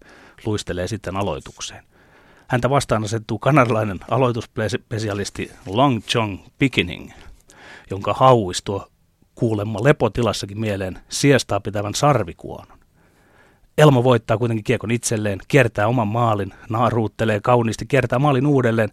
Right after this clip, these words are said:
heittää jonkun huulen Henkka Ladonovi Ryyniselle, koska tämä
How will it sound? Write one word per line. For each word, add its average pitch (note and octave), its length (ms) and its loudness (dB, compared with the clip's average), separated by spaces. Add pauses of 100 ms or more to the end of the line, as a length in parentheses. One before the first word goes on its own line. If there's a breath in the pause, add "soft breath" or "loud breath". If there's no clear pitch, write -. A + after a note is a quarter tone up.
(540 loud breath)
heittää B2 280 2
jonkun B2+ 300 2
huulen A#2+ 360 2
Henkka B2 340 -2
Ladonovi A2 380 0
Ryyniselle, G#2 720 -4 (240 soft breath)
koska A2 260 -6
tämä A#2 280 0